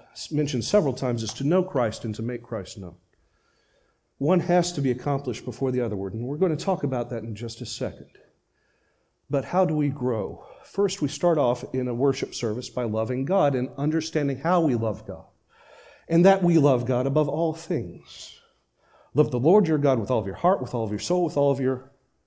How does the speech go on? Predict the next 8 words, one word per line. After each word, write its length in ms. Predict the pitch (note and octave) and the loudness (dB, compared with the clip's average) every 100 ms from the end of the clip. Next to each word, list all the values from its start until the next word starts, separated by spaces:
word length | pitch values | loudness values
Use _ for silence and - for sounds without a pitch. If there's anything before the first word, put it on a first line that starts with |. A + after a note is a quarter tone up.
| _ _ _ _ _ _ _ _ _ _ | _ _ _ _ _ _ _ _ _ _
might, 360 | D3 D3 B2+ - | 0 2 0 0
and 140 | D3 | 4
you 80 | C#3 | 4
proclaim 640 | C#3+ D#3+ D3+ - F#3+ F#3+ | 4 2 2 2 4 6
that 220 | E3 D3+ | 4 2
love 240 | C3 A#2+ A#2+ | 0 -2 -4
through 180 | D#3 F3 | -4 -4
worship. 400 | F#3 - - | -6 -12 -18